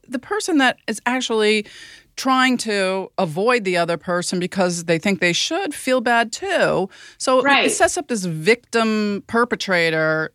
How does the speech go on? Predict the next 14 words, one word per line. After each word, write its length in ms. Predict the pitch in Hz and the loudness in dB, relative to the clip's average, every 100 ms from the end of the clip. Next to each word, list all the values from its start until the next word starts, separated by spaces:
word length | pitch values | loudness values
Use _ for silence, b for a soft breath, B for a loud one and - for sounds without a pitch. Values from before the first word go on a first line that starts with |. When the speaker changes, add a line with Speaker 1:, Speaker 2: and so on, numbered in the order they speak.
| _ | _
Speaker 1:
situation 640 | - 185 - 175 170 - - | -4 -4 -2 0 0 -2 2
after 280 | 180 - | 2 2
sex, 380 | 175 - 285 - | -6 -2 -4 -4
which 140 | 196 214 | -4 -4
is 120 | - | -4
just, 340 | - - - - _ _ | -4 -6 -10 -14 _ _
eh, 80 | - - _ - - | -12 -12 _ -14 -12
horrible. 640 | - 381 415 - - - _ _ _ 254 | 0 2 2 0 -6 -14 _ _ _ -2
Speaker 2:
Right. 220 | 233 180 | 0 0
And 100 | 240 | 0
nobody, 440 | 294 381 339 - | 0 0 0 0
it's, 320 | 247 - - _ b - | -4 -4 -20 _ b -2
I 40 | |
mean, 300 | 269 247 220 | 0 0 -2